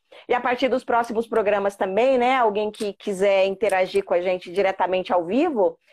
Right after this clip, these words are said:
vai ter essa ferramenta a mais que o Instagram tá proporcionando. Nossa, vai ser muito show de bola!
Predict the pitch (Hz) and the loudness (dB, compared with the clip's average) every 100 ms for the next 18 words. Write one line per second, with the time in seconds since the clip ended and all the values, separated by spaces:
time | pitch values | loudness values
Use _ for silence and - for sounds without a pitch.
0 | _ - 185 247 254 240 233 233 269 233 | _ -6 0 0 2 2 2 2 -2 0
1 | 247 240 240 233 240 226 220 214 214 - | 0 2 2 0 0 0 2 0 0 -2
2 | 233 233 - 214 202 202 202 208 202 196 | 0 0 0 0 0 0 -2 -2 -2 -2
3 | 220 220 208 202 202 185 202 240 269 359 | 0 0 2 2 2 2 4 4 2 2
4 | 226 - 269 285 311 349 - - 269 277 | 2 2 2 2 0 -4 -6 -2 2 2
5 | 262 202 269 220 196 214 233 208 190 160 | 2 2 0 2 2 2 2 2 4 2
6 | 127 | 0